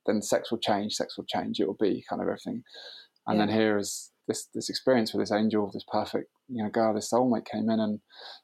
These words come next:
Speaker 1: sex didn't change. And actually,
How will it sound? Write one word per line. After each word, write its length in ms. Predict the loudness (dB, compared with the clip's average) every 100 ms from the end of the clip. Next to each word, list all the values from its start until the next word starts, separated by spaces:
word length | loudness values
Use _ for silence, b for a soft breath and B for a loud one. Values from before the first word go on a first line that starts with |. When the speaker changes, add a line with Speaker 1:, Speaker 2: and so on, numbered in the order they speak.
| _
Speaker 1:
sex 260 | -2 -2 4
didn't 320 | 4 4 4
change. 640 | 2 0 -2 -4 -6 -8 -8 -2
And 180 | 0
actually, 540 | 0 0 2 2 2